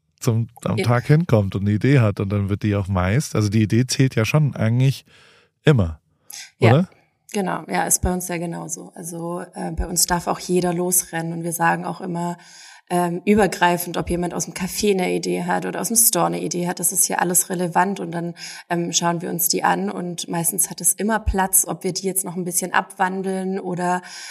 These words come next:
Speaker 2: ähm, keine Ahnung, aber es ist auf jeden Fall immer wichtig, dass der Inhalt auf jeden Fall stimmt und, äh, dass man auch Mehrwert schafft, egal in welcher Form, ob's eine Experience ist für die Leute da draußen, ob's,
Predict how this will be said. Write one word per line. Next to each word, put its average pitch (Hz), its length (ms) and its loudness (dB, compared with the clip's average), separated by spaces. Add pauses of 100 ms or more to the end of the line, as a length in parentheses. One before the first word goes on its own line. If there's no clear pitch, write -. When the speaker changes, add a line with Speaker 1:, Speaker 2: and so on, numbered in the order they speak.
(120)
Speaker 2:
ähm, 175 240 0
keine 170 200 0
Ahnung, 185 200 2
aber 170 120 0
es 170 140 0
ist 175 100 -2
auf 170 140 -6
jeden 180 140 -2
Fall 185 160 -2
immer 180 160 -2
wichtig, 196 260 0
dass 175 200 0
der 185 120 -4
Inhalt 190 400 0
auf - 160 -6
jeden 185 140 -4
Fall 175 180 -6
stimmt 180 460 -4
und, 175 180 -6 (480)
äh, - 140 2
dass 185 200 0
man 190 200 -2
auch - 240 -6
Mehrwert 190 640 0
schafft, - 680 0
egal 202 440 4
in 196 160 -4
welcher 196 260 -2
Form, 190 400 2
ob's 190 200 -2
eine 190 100 -4
Experience 185 720 0
ist - 180 0
für 208 80 -8
die 185 100 -4
Leute 175 320 -4
da 180 120 -6
draußen, 180 420 -4
ob's, - 300 -2